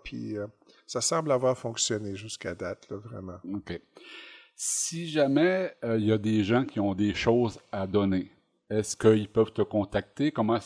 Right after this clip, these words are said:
Speaker 2: comment est-ce qu'on peut procéder pour donner des choses, admettons ?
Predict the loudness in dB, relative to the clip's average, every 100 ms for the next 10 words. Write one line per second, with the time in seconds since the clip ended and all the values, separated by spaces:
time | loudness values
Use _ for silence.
0 | -2 2 4 4 2 2 0 0 -2 2
1 | 0 2 0 -2 -4 -2 0 -2 -2 0
2 | 0 0 -2 -4 -2 -2 -4 -6 -8 -10